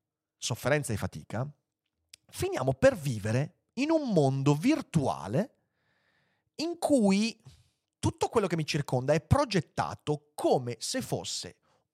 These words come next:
un pezzo di Tetris perfettamente incastrato su di me. Ci aspettiamo che il mondo sia a incastro perfetto di come siamo fatti noi,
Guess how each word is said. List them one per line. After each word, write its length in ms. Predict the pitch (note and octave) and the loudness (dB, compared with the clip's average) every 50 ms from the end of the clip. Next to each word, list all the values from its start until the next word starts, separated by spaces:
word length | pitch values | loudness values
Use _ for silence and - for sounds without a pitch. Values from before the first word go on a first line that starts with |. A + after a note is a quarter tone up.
| _ - | _ -4
un 320 | B3 B3 A#3+ G3+ - _ | -4 -4 -4 -6 -8 _
pezzo 440 | - A3+ F3 - - - - - C#3 | 0 0 0 0 -8 -12 -8 -6 -6
di 160 | C#3 D3 D3+ | -6 -6 -6
Tetris 640 | - A2 E2 F2 - - C3 D3 D3 - - - A#3 - - _ | -6 -8 -8 -8 -8 -6 -6 -6 -6 -6 -6 -6 -6 -6 0 _
perfettamente 680 | - D4+ D#4 - F#4+ - - E4+ C4+ F#3 D3+ - G#3+ | 2 2 2 -2 -4 -2 -2 0 2 0 2 2 0
incastrato 580 | A3+ A#3+ - C#4+ C4+ - - D#4 D#4 D#4 - D4+ | -2 0 -2 -2 -2 -2 0 -2 -2 0 -2 -6
su 200 | - - - G#3+ | -6 -6 -8 -8
di 120 | G#3 G#3+ | -8 -8
me. 260 | E3 G#2 D#2+ - _ _ _ _ _ _ _ _ _ _ _ _ _ _ _ _ _ | -8 -8 -10 -12 _ _ _ _ _ _ _ _ _ _ _ _ _ _ _ _ _
Ci 120 | _ - D4 | _ -6 -6
aspettiamo 440 | - - - - - - C#4+ G#3+ G3 | -6 -6 -6 -8 0 0 0 0 2
che 120 | - C4 | 0 -2
il 80 | B3+ A#3+ | 0 2
mondo 260 | G#3 E3+ D#3+ F3 G3+ | 0 0 0 0 -4
sia 440 | - - - G3+ D3 B2 - - _ | -4 -4 -2 -2 -2 -2 -2 -6 _
a 140 | - F#3 | -2 -2
incastro 640 | F#3 F#3+ F3+ F3 - - A#3+ C4 B3+ - - - B3+ | -2 -2 -4 -6 -6 -6 -6 -6 -6 -8 -10 -12 -14
perfetto 720 | - - D#3+ C#3+ - - - G#3 A3 - _ _ A#3 A3 F3+ | -10 -10 -12 -12 -12 -4 -4 -4 -4 -4 _ _ -2 0 0
di 160 | D3+ D3 D#3+ | -2 -4 -4
come 160 | - G#3 A3 | -2 -2 -2
siamo 180 | - - D3 - | 0 -2 -2 -2
fatti 220 | - E3 - C#3+ | -2 -2 0 2
noi, 320 | C#3 D3+ C#3 G#2+ F#2 F2 | 2 2 2 2 -2 -6